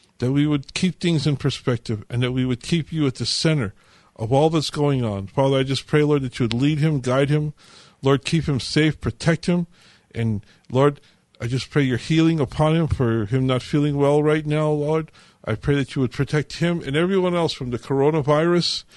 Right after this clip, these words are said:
And, Lord, that, that we would see your will, that we would see your purpose, and that we would put you, Lord, at the center of it all. In Jesus' name, amen.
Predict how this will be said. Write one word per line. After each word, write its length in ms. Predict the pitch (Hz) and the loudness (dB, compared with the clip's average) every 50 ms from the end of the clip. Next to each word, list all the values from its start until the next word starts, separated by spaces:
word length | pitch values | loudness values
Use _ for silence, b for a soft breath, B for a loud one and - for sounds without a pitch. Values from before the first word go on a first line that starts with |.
| B B B B B B - | B B B B B B -4
And, 140 | 113 131 | 0 2
Lord, 180 | 147 156 165 151 | 4 4 4 4
that, 160 | 151 135 117 - b b b b b - | 2 -2 -2 -6 b b b b b -2
that 140 | 117 113 | -2 0
we 180 | 113 131 156 175 | 0 0 0 0
would 160 | 190 190 - | 0 -2 -2
see 400 | - - - 190 180 180 180 165 b b b b b b _ | 0 0 2 2 2 0 -2 -4 b b b b b b _
your 320 | 131 123 135 147 165 175 | -8 0 4 4 6 6
will, 380 | 180 170 151 131 110 87 92 - _ _ _ _ _ _ _ _ _ _ _ _ _ _ _ - - | 4 4 2 2 2 0 -4 -8 _ _ _ _ _ _ _ _ _ _ _ _ _ _ _ -6 -2
that 100 | 117 117 | 0 0
we 140 | 123 131 131 | 0 0 0
would 160 | 127 135 - | -2 -2 -2
see 340 | - - - 143 131 127 113 - _ | -2 0 0 0 0 0 -4 -8 _
your 300 | 117 107 113 139 160 165 | -10 0 2 4 4 4
purpose, 640 | - - 151 135 117 - 113 101 - - - - - b b b b b b b b | 4 4 4 4 4 2 -2 -4 -4 -4 -8 -10 -14 b b b b b b b b
and 100 | 110 110 | -2 0
that 120 | 123 120 | 0 2
we 120 | 117 120 117 | 2 0 0
would 220 | 117 117 104 - | -2 -2 -4 -2
put 300 | - - 160 - - - | 0 0 0 0 0 -4
you, 340 | 143 156 160 151 131 92 - _ b b b b b b b b | -4 -2 0 0 -2 -4 -8 _ b b b b b b b b
Lord, 180 | 123 120 127 127 | -2 0 2 2
at 100 | 113 - | 2 0
the 80 | 117 110 | -2 -4
center 420 | - - - 147 143 139 120 - - - | -4 0 0 0 0 0 -2 -4 -6 -10
of 120 | 104 98 | -6 -4
it 100 | 110 107 | -2 -2
all. 300 | 107 104 98 95 92 90 | -2 -2 -4 -4 -6 -8
In 120 | 85 90 | -12 -12
Jesus' 560 | 90 - - 117 117 110 - 123 113 - - - | -12 -10 -6 -6 -6 -4 -4 -4 -4 -6 -6 -6
name, 320 | 101 98 90 90 95 104 - _ _ _ _ _ _ _ _ - - _ _ _ 120 | -6 -6 -6 -8 -12 -16 -20 _ _ _ _ _ _ _ _ -18 -18 _ _ _ 2
amen. 480 | 113 113 107 101 98 95 90 85 104 | 2 4 4 4 2 2 0 -2 -6